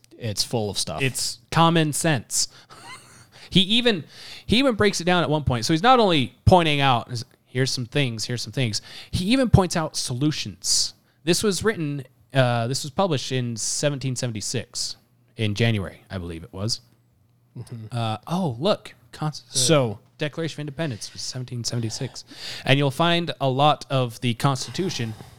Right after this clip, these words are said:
Speaker 2: in Common Sense, the framework
Speaker 1: Yeah.
Speaker 2: of it. Go on.
Speaker 1: So, uh, page thirty-six, towards the end of that middle paragraph,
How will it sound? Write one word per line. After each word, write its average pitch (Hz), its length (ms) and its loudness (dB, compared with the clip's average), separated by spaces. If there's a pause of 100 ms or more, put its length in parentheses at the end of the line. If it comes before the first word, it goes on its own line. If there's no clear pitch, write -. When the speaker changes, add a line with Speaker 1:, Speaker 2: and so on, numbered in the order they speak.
(120)
Speaker 2:
in 139 320 -2 (140)
Common 117 340 4
Sense, - 480 -4 (1080)
the 131 80 -4
framework 120 600 0
Speaker 1:
Yeah. 113 60 -6
Speaker 2:
of 92 80 -6
it. - 160 -18 (880)
Go 123 100 2
on. - 120 -12 (500)
Speaker 1:
So, 131 720 2 (500)
uh, 123 880 4
page 151 300 2
thirty-six, - 1000 2 (340)
towards 135 420 4
the 127 160 4
end 123 200 2
of 113 120 -2
that 120 160 2
middle 113 240 -2
paragraph, 117 760 -2